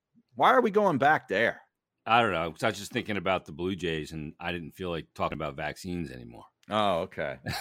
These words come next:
Speaker 1: Well, I just think it's, it's
Speaker 2: <laughs>
Speaker 1: ridiculous. Like, at this
Speaker 2: Well, it
Speaker 1: point
Speaker 2: is.
Speaker 1: that we're still talking about this
Speaker 2: Yeah.
Speaker 1: and not allowing, you know, these athletes who are finely tuned machines that have been tested, you know, left and right and, uh, you know, not into certain countries to compete. It just seems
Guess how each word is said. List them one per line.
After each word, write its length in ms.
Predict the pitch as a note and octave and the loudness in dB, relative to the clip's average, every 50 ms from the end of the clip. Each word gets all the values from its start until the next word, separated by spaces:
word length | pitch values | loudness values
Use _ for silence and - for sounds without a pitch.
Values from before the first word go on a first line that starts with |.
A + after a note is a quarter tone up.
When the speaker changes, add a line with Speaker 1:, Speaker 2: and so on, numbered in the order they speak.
| - | 0
Speaker 1:
Well, 80 | - D3 | 2 2
I 60 | F3 | 4
just 220 | G3+ G3+ - - - | 6 6 4 4 4
think 180 | F3+ D#3+ - | 4 4 4
it's, 200 | C3 - F3+ D3 C3 | 4 6 6 4 4
it's 220 | A#2 - - G2 | 4 0 -2 -4
Speaker 2:
<laughs> 20 | |
Speaker 1:
ridiculous. 680 | G#2+ G#2 F#2+ - D3 E3+ - - F2 C#2+ C2+ - - - | -4 -2 0 0 0 0 0 -2 -6 -6 -6 -8 -10 -6
Like, 220 | F2 F2+ F#2 - | -4 -4 -4 -4
at 100 | F2+ F2 | -6 -8
this 140 | - A2+ A#2+ | -6 2 6
Speaker 2:
Well, 160 | C3+ C3 A#2 | 8 8 8
it 80 | G2+ F#2+ | 8 6
Speaker 1:
point 140 | F2+ A2+ - | 2 0 -2
Speaker 2:
is. 60 | - | -6
Speaker 1:
that 100 | - G2+ | -8 -4
we're 100 | G2+ G#2 | -4 -4
still 280 | G2+ - - - C#3 B2 | -4 -4 -2 -2 -2 -2
talking 420 | - - - A2 B2+ E3+ - - F#2 | -2 -4 -2 0 0 0 0 -2 -6
about 340 | D#2+ C2+ E2 C#2+ C#2 - _ | -6 -6 -6 -6 -6 -6 _
this 340 | - C#2+ D2 - - - - _ - - - - | -8 -8 -8 -10 -12 -16 -20 _ -20 -20 -14 -8
Speaker 2:
Yeah. 180 | F2 D#2+ D#2 | -4 -2 0
Speaker 1:
and 140 | D#2 D2+ C#2+ | 2 4 4
not 160 | A#2+ B2+ C#3+ | 4 4 4
allowing, 500 | C#3 A#2+ A2+ B2 B2 B2+ B2 A#2 A2+ A2 | 4 2 2 4 4 4 4 4 2 0
you 120 | G#2 G#2 G#2+ | -2 -2 -2
know, 120 | G2+ G2 | -4 -4
these 220 | G2+ G2+ G2 F#2+ | -4 -6 -6 -4
athletes 560 | G#2+ G2 A2+ C#3 D3+ - B2 G#2+ G#2 G2+ - - | -2 0 0 0 0 -2 -4 -4 -4 -4 -4 -4
who 100 | G2+ G2 | -4 -4
are 80 | F#2+ | -4
finely 460 | - - - A#2 A#2+ B2 A#2 A2+ G#2+ | -4 -2 -2 0 0 0 0 -2 -4
tuned 360 | G2 - - C3+ B2+ B2 A#2+ G#2+ | -6 -8 -6 -4 -2 -2 -2 -2
machines 600 | F#2+ F2+ - - - C3 C#3 C#3 B2+ G#2 G2+ - | -4 -4 -6 -8 -6 -4 -2 -2 -2 -2 -2 -2
that 80 | F#2+ | -4
have 80 | F#2+ F2+ | -4 -4
been 140 | G2+ F2+ - | -6 -8 -10
tested, 580 | - - - A#2 C#3 - - - A2 F#2+ F2+ - _ _ _ - - - - _ _ | -10 -6 -4 -4 -4 -4 -6 -6 -6 -8 -8 -12 _ _ _ -20 -20 -20 -20 _ _
you 100 | - G#2+ | -2 0
know, 140 | G#2+ G#2 G2+ | 2 2 2
left 340 | G2 A#2+ C3+ C3+ - - | 4 4 4 4 2 0
and 140 | A#2 G#2 G#2 | -2 2 4
right 360 | A2 B2+ D#3+ D#3 A#2+ A2 G#2 - | 6 6 8 6 6 4 0 -2
and, 340 | G#2 G#2+ G#2+ G#2 G#2 G2+ G2+ | -4 -4 -2 -2 -2 -2 -2
uh, 260 | G#2 G2+ G2 G2+ G2 F#2 | 0 0 0 0 0 -2
you 120 | G2 A2+ | -4 -4
know, 120 | A2 A2 | -2 -2
not 240 | A2+ A#2+ B2 C3 C3 B2 | 0 2 2 2 2 0
into 200 | C3 C#3 A#2+ G2+ | 0 0 -2 -4
certain 340 | - - - C3 C3+ - G#2+ G2 | -4 -4 -4 -4 -4 -6 -8 -12
countries 460 | - - B2+ E3 D#3+ - A2+ G#2 - | -6 -4 -4 -4 -4 -6 -8 -10 -8
to 120 | - - F2+ | -10 -14 -10
compete. 560 | - G2 F2+ - - - E3 G3+ A3+ G2 D#2+ | -8 -8 -8 -8 -10 -10 -8 -8 -8 -8 -10
It 80 | D#2+ | -10
just 240 | - A2 A2 - - | -10 -10 -10 -10 -8
seems 280 | - C3 C3+ B2+ F#2 | -6 -4 -4 -4 -6